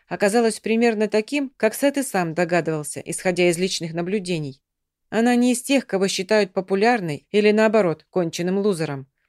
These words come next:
Затерянная где-то между, Нина в четкую иерархию не укладывалась, как кубик в проем для шарика. И все, кто пытался ее причислить к одной из сторон, разделяя мир на черное и белое, натыкались на препятствия, которые невозможно разрешить.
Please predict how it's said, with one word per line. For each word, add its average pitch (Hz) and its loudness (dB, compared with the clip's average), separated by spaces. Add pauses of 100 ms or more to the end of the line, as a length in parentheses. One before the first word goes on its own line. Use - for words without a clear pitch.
(360)
Затерянная 247 2
где-то 220 0
между, 220 -2 (280)
Нина 269 0
в - -20
четкую 233 0
иерархию 233 2
не 247 2
укладывалась, 170 -2 (220)
как 202 0
кубик 190 0
в - -20
проем 190 2
для 220 -2
шарика. 180 -4 (500)
И 190 -2
все, 269 0
кто 240 0
пытался 214 0
ее 196 4
причислить 190 -2
к - -8
одной 170 -2
из 160 -6
сторон, 277 0 (280)
разделяя 180 2
мир 175 2
на 185 -2
черное 165 -4
и 214 -6
белое, 156 -2 (320)
натыкались 180 -2
на 165 -2
препятствия, 190 -2 (200)
которые 180 0
невозможно 185 0
разрешить. 196 -2